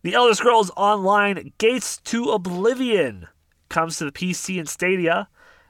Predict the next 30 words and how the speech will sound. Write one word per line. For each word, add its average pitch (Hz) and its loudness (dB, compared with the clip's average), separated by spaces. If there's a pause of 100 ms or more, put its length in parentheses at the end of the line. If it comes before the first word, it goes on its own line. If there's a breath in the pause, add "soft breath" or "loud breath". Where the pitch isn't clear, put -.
(120)
And 175 2
World 139 0
of 147 -2
Warcraft 185 2 (260)
Burning 226 2
Crusade 202 -2
Classic 175 -2
comes 127 -10
to 127 -6
the 113 -4 (120)
P 151 -10
C. 147 -8 (720 loud breath)
Wreckfest - 2 (220)
comes 156 -4
to 143 -2
the 117 -2
PlayStation 135 -6
five. 143 0 (560 loud breath)
Super 190 -2
Animal 185 2
Royale 175 4 (140)
comes 170 -4
to 147 -10
the 135 -8
Xbox 143 -6
One. 170 0 (640 soft breath)
And 131 0 (100)
Virtua 180 2
Fighter 170 4
five 170 4